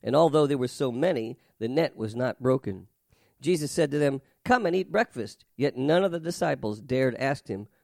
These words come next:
"Who are you?" knowing that it was the Lord. Imagine that. Jesus cooked them breakfast. Another thing he did was in John twenty and nineteen, he walked through walls. Then the same day at evening, being the first day of the week, when the doors were shut where the disciples were assembled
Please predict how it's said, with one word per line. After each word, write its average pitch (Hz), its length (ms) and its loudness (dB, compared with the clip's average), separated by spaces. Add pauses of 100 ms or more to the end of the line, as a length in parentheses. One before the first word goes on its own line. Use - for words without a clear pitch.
(100)
"Who 165 180 6
are 135 60 4
you?" 123 400 4 (200)
knowing 135 360 4
that 113 120 0
it - 80 -4
was 107 120 -6
the 113 100 -2
Lord. 113 340 -2 (280)
Imagine 170 460 0
that. 110 220 -4 (180)
Jesus 113 560 -2 (180)
cooked - 260 -2
them 120 160 -4
breakfast. 131 680 -2 (1300)
Another 196 260 4
thing 170 140 2
he 151 120 0
did 165 220 0
was 160 180 0
in 139 160 0 (220)
John 165 480 0
twenty 180 380 0
and 113 220 -4
nineteen, 170 580 0
he 139 120 -2
walked 151 360 -2
through 160 160 -2
walls. 143 500 2 (320)
Then 180 160 4
the 170 80 0
same 190 340 -2
day 165 340 2
at 147 200 0
evening, 156 440 -2 (160)
being 156 200 0
the 139 40 -2
first 175 300 0
day 170 160 -2
of 147 60 -2
the 135 80 2
week, 180 280 -2
when 151 140 0
the 147 80 0
doors 180 380 2
were 156 100 -4
shut - 380 -2
where 147 120 -4
the 143 120 -8
disciples 156 500 -2
were 135 120 -2
assembled 165 520 0